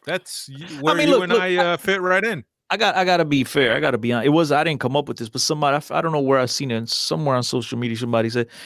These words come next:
Speaker 2: you know, "Most of you are cracking up, but none of you look the way you did back when fifty was fifty. You all look like, you know, rounded, round, you know, well-rounded yourselves nowadays." So, yeah, I mean, yeah, I'm a little thicker now than I was back in the days as well. So I can't,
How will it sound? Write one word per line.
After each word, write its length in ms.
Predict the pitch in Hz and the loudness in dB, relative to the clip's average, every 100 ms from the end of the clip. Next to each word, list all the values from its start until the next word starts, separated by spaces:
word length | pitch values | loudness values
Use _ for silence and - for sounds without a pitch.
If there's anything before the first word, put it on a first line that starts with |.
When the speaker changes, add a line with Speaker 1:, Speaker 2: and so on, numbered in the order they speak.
| - - | -20 -4
Speaker 2:
you 60 | |
know, 80 | 143 | -2
"Most 280 | 143 165 160 | 2 2 2
of 140 | 160 | 2
you 100 | 151 143 | 4 2
are 40 | |
cracking 420 | - 143 131 131 | 2 -2 -2 -2
up, 180 | 165 135 | -2 0
but 180 | 127 101 _ _ _ - | -2 -4 _ _ _ -14
none 300 | 131 151 156 | -2 0 2
of 100 | 135 | 2
you 100 | 143 | 4
look 220 | 147 139 | 4 4
the 80 | 135 | 2
way 140 | 139 | 2
you 120 | 139 | 2
did 280 | 135 143 135 | 2 2 2
back 180 | 135 131 | 0 0
when 100 | 120 | -2
fifty 300 | - 143 127 | -2 -2 -2
was 120 | 123 | -4
fifty. 300 | - 170 - | -4 -6 -4
You 140 | 120 135 | 2 4
all 120 | 139 | 4
look 200 | 135 123 | 2 2
like, 200 | 135 131 | 0 0
you 60 | 131 | 0
know, 100 | 120 | 2
rounded, 640 | 120 139 139 131 117 120 | 4 2 2 0 -2 -4
round, 380 | 127 123 139 139 | 0 2 2 2
you 60 | 143 | 0
know, 120 | 120 | 0
well-rounded 600 | 123 139 127 131 127 117 | 2 2 4 2 2 -2
yourselves 540 | 113 113 - 143 117 120 | -2 0 2 0 0 -2
nowadays." 480 | 113 110 110 107 107 | 0 2 0 0 -2
So, 140 | 117 | -2
yeah, 220 | 123 110 | 0 0
I 40 | 123 | 0
mean, 300 | 120 110 120 _ _ _ _ _ | -4 -8 -12 _ _ _ _ _
yeah, 140 | - 117 | -2 0
I'm 120 | 131 | 2
a 40 | |
little 220 | 139 135 117 | 2 2 0
thicker 340 | 135 - 110 | -2 -2 0
now 180 | 113 110 | 0 2
than 120 | 110 | 2
I 60 | 107 | 2
was 140 | 110 | 2
back 220 | 110 107 | 2 0
in 80 | 104 | 0
the 80 | 101 | -2
days 260 | 107 104 104 | 0 0 -2
as 140 | 101 | -2
well. 240 | 104 104 | 0 0
So 340 | 101 - 104 98 | -2 -6 -6 -8
I 40 | 117 | -12
can't, 340 | - 113 110 | -6 -6 -6